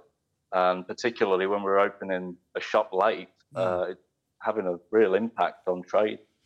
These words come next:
Speaker 2: Well,
Speaker 1: And,
Speaker 2: exactly right.
Speaker 1: uh,
Speaker 2: 'Cause if you
Speaker 1: economic
Speaker 2: can't,
Speaker 1: trade.
Speaker 2: if you can't get to the shop that you're working in, presumably neither can anybody else who wants to buy things there. So you end up basically destroying all those businesses.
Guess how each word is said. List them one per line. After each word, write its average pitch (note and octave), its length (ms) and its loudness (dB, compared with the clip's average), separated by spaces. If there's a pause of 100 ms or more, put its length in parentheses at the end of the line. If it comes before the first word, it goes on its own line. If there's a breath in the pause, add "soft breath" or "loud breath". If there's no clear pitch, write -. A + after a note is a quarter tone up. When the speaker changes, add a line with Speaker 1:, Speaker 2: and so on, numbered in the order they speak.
(120)
Speaker 2:
Well, F3+ 140 -2
Speaker 1:
And, F#2 80 2 (200)
Speaker 2:
exactly - 40 2
right. G2 80 4
Speaker 1:
uh, G2 180 4 (920)
Speaker 2:
'Cause G#2 100 -4
if - 20 -4
you E3+ 60 -4
Speaker 1:
economic G3+ 220 0
Speaker 2:
can't, F#3 180 0
Speaker 1:
trade. D3+ 80 0
Speaker 2:
if D3+ 100 -10
you G#3 100 -8
can't D#3+ 340 -2
get E3 220 -2
to C3 140 -10
the G#2 140 -14
shop B2+ 340 -4
that B2 80 -12
you're A2+ 120 -14
working C#3 320 -2
in, G2 160 -10
presumably C3 380 -8
neither C3+ 240 -6
can C3 160 -10
anybody B2+ 340 -8
else B2+ 260 -8 (220 soft breath)
who B2+ 80 -10
wants C3+ 200 -8
to C#3 80 -10
buy D#3+ 260 -6
things G#2+ 300 -12
there. F2+ 200 -10
So A#2 220 -8 (220 loud breath)
you C#3 120 -4
end C#3 120 -4
up A#2+ 160 -4
basically B2 320 -6
destroying A#2 580 -4 (240 loud breath)
all C#3+ 160 0
those C3+ 220 4
businesses. G3+ 440 -4